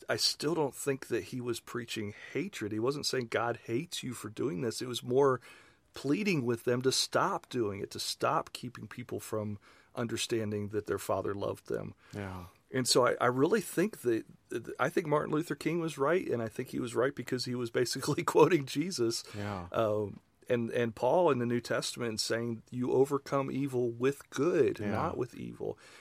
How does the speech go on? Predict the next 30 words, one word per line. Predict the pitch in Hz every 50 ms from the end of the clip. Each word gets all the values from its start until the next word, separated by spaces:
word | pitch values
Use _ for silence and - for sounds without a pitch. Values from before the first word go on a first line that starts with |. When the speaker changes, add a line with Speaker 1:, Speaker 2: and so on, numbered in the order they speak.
| - _
Speaker 1:
When | - 131 131 127
you | 131 135
return | 139 139 143 - - 147 160 175 185 190 180
hate | - - 143 139 143 - -
for | - 127 123 120
hate, | 131 143 180 170 135 120 - - - _ - - _ _ _ _ _ _ _ _ - - - _ _
it, | - 135 127 - _ _ _ _ _ - _ _ -
it | 117 117 117 -
just | - - - 131 120 123 - - 135
accomplishes | 123 - - 123 117 131 - 139 - - 147 147 143
more | 143 151 165 156
hate. | 170 185 240 277 220 - -
I | 113
mean, | 120 117 120
it | 127 123
really, | 127 131 147 185 196
it | 170 - - 135
doesn't | - 147 156 - 160 156
solve | - - - 143 156 147
anything. | 156 160 208 247 233 - - - - - - -
Speaker 2:
Yeah, | 107 - 190 92 92 92 - - _ _ _ _
yeah. | 107 101 98 95 90 90 - -
Speaker 1:
But | 135 131 -
if | - 139 123 - -
we | 147 190
can, | 185 - - 147 127 123 - -
if | 123 117 - -
we | 156 196
can | - - 185 147 127
show, | - - - - - - - 135 135 139 139 135 135 135